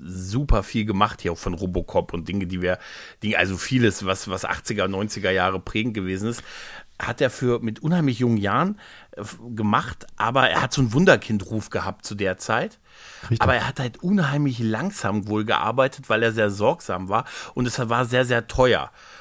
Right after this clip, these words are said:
Speaker 1: Und, ähm,
Speaker 2: Hm.
Speaker 1: das führte ja unter anderem damit, dass man zum Beispiel einen der zwölf wackeren Leute, den hier der, der Koch,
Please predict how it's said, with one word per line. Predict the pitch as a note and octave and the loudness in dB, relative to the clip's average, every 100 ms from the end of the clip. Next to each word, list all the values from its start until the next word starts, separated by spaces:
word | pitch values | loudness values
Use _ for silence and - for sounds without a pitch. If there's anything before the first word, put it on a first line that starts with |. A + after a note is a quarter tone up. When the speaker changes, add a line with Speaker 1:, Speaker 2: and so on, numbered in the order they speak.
| - - | -10 -2
Speaker 1:
Und, | A2+ G2+ | -2 -2
ähm, | F2+ G#2 | 2 6
Speaker 2:
Hm. | F#2 | 6
Speaker 1:
das | G#2 - | 4 -4
führte | - C3 C#3+ | -2 -2 2
ja | C#3 | 2
unter | A2+ B2+ A#2 | 2 0 0
anderem | A#2+ A#2+ | 2 2
damit, | A2+ A#2+ A#2+ | 2 0 -2
dass | A2 | -2
man | A#2 | -2
zum | A2+ A2+ | 2 2
Beispiel | A2+ - | 2 0
einen | - B2 C#3+ | 0 0 2
der | A2 F2+ | 0 0
zwölf | - A2 G#2 | 0 0 2
wackeren | G#2+ - G2+ G2+ G2 - - - - | 0 0 0 0 -4 -10 -20 -18 -10
Leute, | - G#2+ A#2 A#2 | 2 4 4 4
den | G#2+ G#2 G2+ | 2 2 0
hier | G2+ A2+ | 0 4
der, | A2 G2+ | 6 6
der | G2 | 4
Koch, | G2 C3+ B2+ F2+ | 4 4 4 0